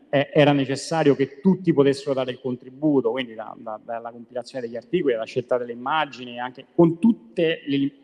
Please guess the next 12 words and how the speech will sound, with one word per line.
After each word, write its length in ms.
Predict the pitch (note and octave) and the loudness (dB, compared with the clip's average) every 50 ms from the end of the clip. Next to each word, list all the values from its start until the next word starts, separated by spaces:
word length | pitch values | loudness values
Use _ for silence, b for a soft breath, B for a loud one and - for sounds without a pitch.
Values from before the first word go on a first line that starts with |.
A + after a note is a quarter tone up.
| _ | _
le 160 | - C#3+ C#3 C#3 | -6 0 2 4
limitazioni 540 | C#3+ C#3+ C#3+ C#3 C#3+ C#3 - - A#3 C4 | 4 6 6 4 4 2 0 -2 -6 -2
di 80 | A3 B2+ | -2 -2
questa, 400 | A2 A2+ - - - A#2 A2+ A2 - | -4 -4 -10 -6 -6 -6 -6 -6 -8
di 40 | G#2+ | -8
questa 220 | A#2 A2+ - A#2 | -10 -10 -10 -10
scelta, 400 | A2+ - - F3 A2+ - - A2 | -6 2 4 4 4 2 0 -4
dove 320 | A2 A2 A#2 B2 A#2+ B2 | -4 -2 0 4 6 6
ovviamente 400 | A#2+ A#2 B2 C3 C#3+ C3+ - B2 | 6 6 6 6 4 4 4 0
dei 140 | A2+ A2+ - - _ _ - _ _ - | -4 -4 -8 -10 _ _ -20 _ _ 2
non 260 | - D3 E3 E3 D3+ | 6 6 8 8 6
professionisti 960 | C3+ C3+ C#3+ B2+ C3+ C3 - - - D#3 C#3+ C3+ B2+ - - - C3+ B2+ A#2+ | 6 4 4 4 4 0 0 -2 -2 0 0 0 0 -4 -6 -6 -6 -6 -6